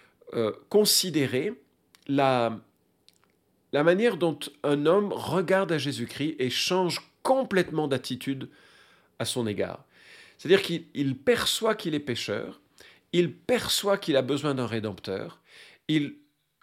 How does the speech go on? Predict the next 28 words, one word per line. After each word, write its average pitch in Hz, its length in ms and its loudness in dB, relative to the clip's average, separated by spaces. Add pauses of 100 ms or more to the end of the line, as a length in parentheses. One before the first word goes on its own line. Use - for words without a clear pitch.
(180)
réalise 117 880 -2
que 127 140 -2
Jésus-Christ 135 640 -2
est 147 120 4
le 143 120 2
seul 208 640 -2
qui - 160 -6
peut 175 220 4
réparer 160 720 0
son 113 380 -2 (160)
cœur 180 320 -2
face - 280 -4
à 107 80 -4
Dieu, 95 380 -6 (440)
Dieu 143 160 2
qui 147 100 -6
est 131 100 -4
en 123 80 0
colère 135 460 0
à 107 60 -6
cause 107 220 -6
de 95 60 -12
ses 92 180 -8
fautes, 196 380 -2 (340)
mais 113 140 0
Jésus 117 380 -2
qui - 140 -4
est - 200 -6